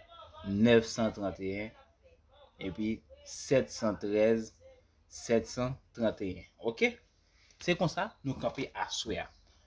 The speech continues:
Nou pa vle chanje anyen. E si nou t ap chanje, nou t ap ajoute yon gren bagay aswè, ki sa nou t ap ajoute? Nou t ap sèlman ajoute yon ti katrevenyit.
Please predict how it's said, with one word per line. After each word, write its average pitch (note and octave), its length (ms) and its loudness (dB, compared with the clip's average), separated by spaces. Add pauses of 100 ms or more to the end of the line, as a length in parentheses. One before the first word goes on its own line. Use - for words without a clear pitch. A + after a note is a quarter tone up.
(120)
Nou C3+ 120 2
pa C#3+ 140 10
vle A#2 140 -2
chanje G#2+ 340 -4 (180)
anyen. A2 300 -2 (340)
E D#3+ 80 4
si E3+ 140 0
nou E3 100 4
t F3+ 60 6
ap D#3 100 2
chanje, C3 320 2
nou B2 80 0
t C3+ 60 10
ap - 180 0
ajoute D3 320 4
yon C#3+ 160 2
gren C#3 200 4
bagay C3 260 10
aswè, D3 400 2 (340)
ki F3+ 80 -8
sa E3+ 120 4
nou D#3+ 100 8
t - 20 12
ap C#3 140 8
ajoute? A#2 300 2 (440)
Nou - 80 -18
t F#3 80 4
ap D#3 80 0
sèlman D#3+ 400 2
ajoute C#3+ 460 4 (420)
yon B3 240 6
ti - 220 -4 (320)
katrevenyit. C3+ 1400 -2